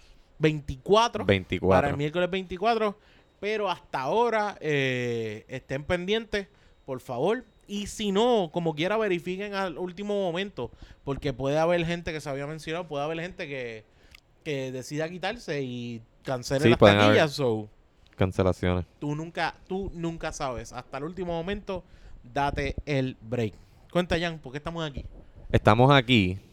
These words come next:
Speaker 2: porque, pues, por la curiosidad que teníamos los tres de, de dónde surge este tema de four twenty, cuatro veinte, por qué lo asocian, por qué, por qué es un día que la gente,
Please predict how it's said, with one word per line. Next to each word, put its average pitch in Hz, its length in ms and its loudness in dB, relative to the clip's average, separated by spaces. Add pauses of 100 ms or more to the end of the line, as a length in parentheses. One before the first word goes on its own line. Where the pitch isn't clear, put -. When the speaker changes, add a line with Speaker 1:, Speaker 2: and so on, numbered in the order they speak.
(220)
Speaker 2:
porque, 92 920 10 (640)
pues, 113 140 8
por 120 140 10
la 104 120 12
curiosidad 98 400 8
que 101 80 4
teníamos 113 360 4
los 113 140 6
tres 104 320 6 (500)
de, 95 340 4
de 90 180 2
dónde 92 320 4
surge 95 960 6
este 101 240 4
tema 104 360 4
de 90 480 6
four 104 200 8
twenty, 104 300 4
cuatro 95 300 6
veinte, 101 280 2
por 87 200 6
qué 90 220 2
lo 98 100 8
asocian, 92 1120 2
por 92 120 6
qué, 98 180 4
por 107 220 2
qué 117 80 2
es 117 60 0
un 131 160 -4
día 131 240 8
que 95 460 8
la 92 140 4
gente, 101 440 4